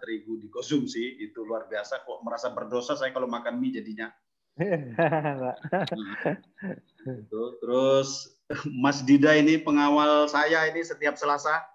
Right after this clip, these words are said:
Speaker 1: Nggak ada Mas Riza, eh, Mas Dida, nggak ada Mas Dida, nggak jalan ini acara kita setiap Selasa. Kita akan teruskan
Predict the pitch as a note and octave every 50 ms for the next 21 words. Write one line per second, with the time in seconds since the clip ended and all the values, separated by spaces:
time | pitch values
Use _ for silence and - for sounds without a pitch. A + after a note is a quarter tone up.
0 | _ _ _ _ _ _ _ _ _ - G#2 G#2+ A2+ A#2+ A#2+ C3+ C3 B2 C#3 C#3
1 | C#3 C#3 C#3 C3+ C3+ A#2+ D3 D3+ D#3 D#3 - - - - C3+ C3+ B2 A#2+ B2+ C#3
2 | C3+ C3 - - C3 C#3 C#3 C#3 C#3 C#3 D3 C#3+ C3+ C3 C3 C3 C3+ C3 C3+ C3+
3 | C3 B2 B2+ A#2+ B2+ D3 D3 C3+ B2 A2 G#2 A#2 A#2+ C3 C#3+ C#3 C3+ C3 C3 C3
4 | A#2+ A#2+ A#2+ B2 A#2+ A#2 A2+ A#2 A#2 _ B2 A#2+ A#2+ _ - A2+ G#2+ F#2+ - G#2+
5 | G2+ G#2 G#2 A2 A#2 B2+ C#3 - _ _ _ A2 G#2+ G#2 G#2 G2+ _ - A#2 G#2+
6 | A2 B2+ A#2+ _ _ - C3+ C#3+ C#3 F3 F#3 F#3 F#3+ F#3+ F#3 F#3 F#3 - - -
7 | _ _ _ _ _ _ _ _ _ _ _ _ _ _ _ _ _ _ - C#3
8 | C#3 C#3 C#3+ E3 E3 E3 D#3+ D#3+ E3+ E3+ - - F#3 F3 F3+ G#3 G3+ F#3+ -